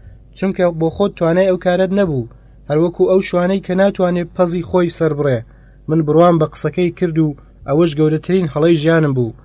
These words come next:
بێگومان تۆش ئەوەت دەزانی کە من لەو جۆرە ئافرەتە غەمبارانم کە گوایە لە ژێر عەباکەی ئۆرپیدیسەوە هاتوونەتە دەرێ. هاوبەشی ژیانم بە بەهانەی ئەڤینی خوداییەوە خیانەتی لێکردم. باوەڕم کرد ئەو ویستی لەوە بەربیر لێکراوەی تۆیە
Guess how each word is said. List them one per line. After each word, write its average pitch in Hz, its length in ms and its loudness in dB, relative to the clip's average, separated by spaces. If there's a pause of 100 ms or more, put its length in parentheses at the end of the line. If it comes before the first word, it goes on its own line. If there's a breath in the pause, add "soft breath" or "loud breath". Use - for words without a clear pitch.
(240 soft breath)
بێگومان 180 480 2
تۆش 196 200 2
ئەوەت 185 280 4
دەزانی 185 420 2
کە 175 140 -2
من 175 120 0
لەو 165 180 4
جۆرە 160 200 0
ئافرەتە 160 440 -4
غەمبارانم 160 600 0 (280 soft breath)
کە 147 140 -6
گوایە 170 300 4
لە 156 100 2
ژێر 170 180 0
عەباکەی 156 500 -2 (440 soft breath)
ئۆرپیدیسەوە 165 800 0 (400 soft breath)
هاتوونەتە 151 580 0
دەرێ. 135 220 2 (460 soft breath)
هاوبەشی 165 440 0
ژیانم 175 320 2
بە 151 140 0
بەهانەی 156 420 0
ئەڤینی 160 400 -2
خوداییەوە 156 600 0
خیانەتی 156 480 -2
لێکردم. 131 460 -2 (640 soft breath)
باوەڕم 196 480 4
کرد 160 260 2 (400 soft breath)
ئەو 170 160 4 (120)
ویستی 220 380 2
لەوە 190 260 6
بەربیر 190 440 2
لێکراوەی 185 580 2
تۆیە 175 320 4